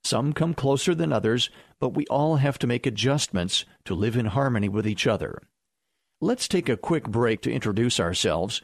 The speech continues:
You're listening to Verse by Verse. It's a radio Bible class led by pastor-teacher Steve Kreloff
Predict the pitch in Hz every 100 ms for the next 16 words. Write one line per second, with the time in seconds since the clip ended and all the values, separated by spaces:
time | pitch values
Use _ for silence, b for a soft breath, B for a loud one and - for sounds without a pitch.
0 | b b b _ 110 80 127 139 123 127
1 | 131 113 127 180 - 175 175 170 151 -
2 | - b b b 156 - 170 175 247 202
3 | 147 110 120 131 110 101 107 90 120 -
4 | 120 131 117 107 110 - 190 170 160 -
5 | 147 - 135 - 131 117 - 190 117 101
6 | 113